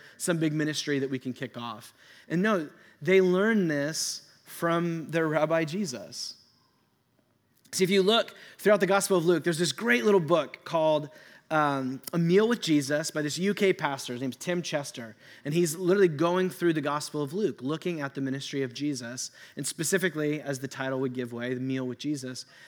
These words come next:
looking at the meals and all the ways that Jesus is just around the table throughout his, it's a great little book. But one of the things he starts with in the introduction is by identifying that there's these two little, the statements in Luke's gospel that appear, and it's, "The Son of Man came,"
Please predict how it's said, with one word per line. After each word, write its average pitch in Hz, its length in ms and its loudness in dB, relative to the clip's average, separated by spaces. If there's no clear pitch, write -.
looking 208 280 2
at 170 80 0
the 165 60 -2
meals 147 680 -4
and 143 120 -6
all 160 300 0
the 160 80 0
ways 147 280 -2
that 131 120 -6
Jesus 139 380 -4
is 127 60 -10
just 127 220 -10
around 127 380 -4
the 123 60 -6
table 123 360 -6
throughout 117 300 -10
his, 113 160 -16
it's 110 140 -16
a 131 40 -18
great 135 480 -4
little 123 140 -6
book. 113 340 -16
But 175 100 2
one 220 120 6
of 254 60 4
the 220 60 0
things 226 180 2
he 202 80 0
starts 220 380 2
with 185 100 0
in 165 80 0
the 156 80 0
introduction 165 540 -2
is 139 120 -4
by 147 160 0
identifying 151 680 0
that 143 180 -2
there's 180 200 6
these 175 220 0
two 254 560 2
little, 202 220 4
the 175 200 -8
statements 170 680 -4
in 160 200 -4
Luke's 180 240 0
gospel 143 420 -6
that 131 100 -4
appear, 135 320 -6
and 120 100 -10
it's, - 180 -12
"The 139 80 -12
Son 208 260 0
of 208 120 0
Man 196 280 2
came," 135 420 -4